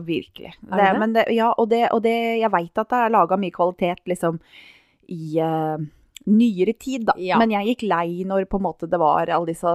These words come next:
Speaker 1: Superman, Batman, eh, Spiderman,
Speaker 2: Åh.
Speaker 1: de tidligere, liksom.
Speaker 2: Ja.
Speaker 1: Så jeg har vært lei i en, eh,
Speaker 2: Å, ja.
Speaker 1: fem til ti år. Så jeg har
Speaker 2: Ja.
Speaker 1: liksom dett ut, altså.
Speaker 2: Så med andre ord, du har ikke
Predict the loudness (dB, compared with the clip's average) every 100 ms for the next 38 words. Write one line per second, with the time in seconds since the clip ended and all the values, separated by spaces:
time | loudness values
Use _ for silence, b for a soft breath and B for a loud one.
0 | -2 -6 -4 -6 -6 -6 -8 -8 -8 -8
1 | -10 -12 b b -18 -4 -2 0 0 -2
2 | -4 -4 -4 -4 -2 0 2 0 2 0
3 | 0 -2 -6 -4 0 2 4 2 0 -2
4 | -4 -2 0 0 -2 -6 -8 -8 -10 -14
5 | -10 -6 -2 0 -2 -2 -4 -2 2 2
6 | 2 _ _ _ _ _ 2 4 4 2
7 | 0 -2 -4 _ -4 -2 2 0 0 -8
8 | -8 -4 -2 -2 -4 -4 -2 -4